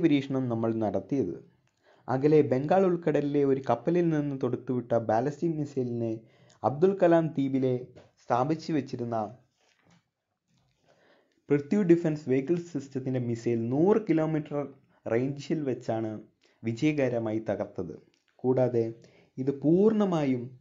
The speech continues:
കമ്പ്യൂട്ടറൈസ്ഡ് സിസ്റ്റമാണ്. മനുഷ്യൻ്റെ ഇടപെടൽ ഇല്ലാതെ തന്നെ ഈ സംവിധാനത്തിന് പ്രവർത്തിക്കുവാൻ കഴിയും. ചൈനയ്ക്ക് നേരെ വളരെ ഫലപ്രദമായ ഒരു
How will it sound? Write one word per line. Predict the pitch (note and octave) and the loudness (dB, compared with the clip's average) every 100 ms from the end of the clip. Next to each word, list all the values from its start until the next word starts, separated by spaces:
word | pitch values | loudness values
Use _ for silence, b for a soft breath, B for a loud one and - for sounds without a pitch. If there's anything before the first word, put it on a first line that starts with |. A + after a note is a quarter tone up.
| b b b B2+ | b b b -6
കമ്പ്യൂട്ടറൈസ്ഡ് | C#3 E3 E3+ E3+ D3 - C#3+ C#3 | 2 4 4 2 0 -4 -6 -4
സിസ്റ്റമാണ്. | B2 - D#3+ A#2+ E2 - _ _ _ _ _ _ _ _ _ b b b A#2+ | -4 -4 -2 -2 -4 -10 _ _ _ _ _ _ _ _ _ b b b -2
മനുഷ്യൻ്റെ | C#3+ D3 E3 C#3+ C3+ C3+ | -2 0 -2 0 0 0
ഇടപെടൽ | C3+ D#3+ E3 D#3+ D3 - B2+ | 0 2 2 2 -2 -6 -6
ഇല്ലാതെ | C3+ E3 F3 E3+ | 0 0 0 -2
തന്നെ | C3+ C3 B2 - b b C3+ | -2 -2 -4 -8 b b -8
ഈ | D#3 | -4
സംവിധാനത്തിന് | C#3+ C3+ C3 B2 B2 B2+ B2+ A2 | -2 -2 0 0 -2 -4 -6 -2
പ്രവർത്തിക്കുവാൻ | G#2 G#2 D3 D3 D3+ C#3 | -2 -2 -6 -4 -4 -4
കഴിയും. | A#2 F#2+ F2 E2 - _ _ _ _ _ _ _ _ _ _ _ _ _ _ _ _ _ _ _ _ _ _ _ _ b b b _ - | -4 -4 -6 -12 -20 _ _ _ _ _ _ _ _ _ _ _ _ _ _ _ _ _ _ _ _ _ _ _ _ b b b _ -2
ചൈനയ്ക്ക് | E3 G3+ G#3+ A3 | 0 0 0 0
നേരെ | G3+ F#3 D3 | 0 0 0
വളരെ | C#3 D#3 G#3 A#3 A3+ | 0 2 2 2 2
ഫലപ്രദമായ | F3+ F3 F3 E3 D#3+ D#3 D#3 C#3+ D3 B B C3 | -2 -2 -2 0 0 0 0 -2 -4 B B 0
ഒരു | C3+ | 0